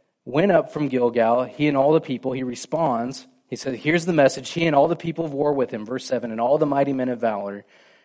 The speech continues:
But more notably than that is verse eight, where it says, "The Lord speaks again to Joshua, 'Don't be afraid,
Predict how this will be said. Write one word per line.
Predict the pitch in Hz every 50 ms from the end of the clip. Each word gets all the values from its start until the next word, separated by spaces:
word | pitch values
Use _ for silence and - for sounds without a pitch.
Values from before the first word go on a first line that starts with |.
| _ _ _ _ _ -
But | 127 147 151
more | 151 151 160 175 175
notably | 170 170 196 214 220 208 165 151 151
than | 135 127 135 127
that | 127 123 127 123
is | 123 117
verse | 113 110 135 139 131 123 - -
eight, | - 151 151 135 120 120 117 - _ _ _ _ _ _ _
where | - 135 139
it | 131
says, | - 151 139 127 120
"The | - 135
Lord | 131 127 143 151 165 170 175 165 151
speaks | - - _ 156 151 147 147 - - -
again | - 135 120 123 151 156 147
to | 135 139
Joshua, | 135 127 135 120 117 117 - - - 101 98 98 101 101 104 - _ _ _ _ _ _ _ _ _ 127 120 113
'Don't | 143 143 151 175 190 -
be | 196 185
afraid, | 185 180 - - 135 117 110 104 104 107 117 117 -